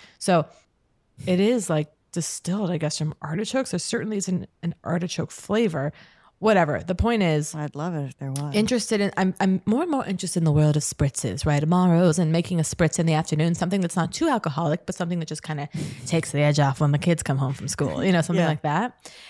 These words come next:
Speaker 1: And so I boldly bought the bottle of Cynar.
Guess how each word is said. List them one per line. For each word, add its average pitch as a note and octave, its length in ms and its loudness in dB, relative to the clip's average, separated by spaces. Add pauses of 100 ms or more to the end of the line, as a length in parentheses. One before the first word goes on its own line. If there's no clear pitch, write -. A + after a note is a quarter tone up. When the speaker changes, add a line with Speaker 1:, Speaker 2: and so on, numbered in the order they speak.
(140)
Speaker 1:
And G3 160 2
so F3+ 380 4 (720)
I F3 480 4 (400)
boldly F3 680 2 (160)
bought D3 340 0
the E3 60 -2
bottle C#3 300 2
of D3 100 -4
Cynar. C#3 460 -4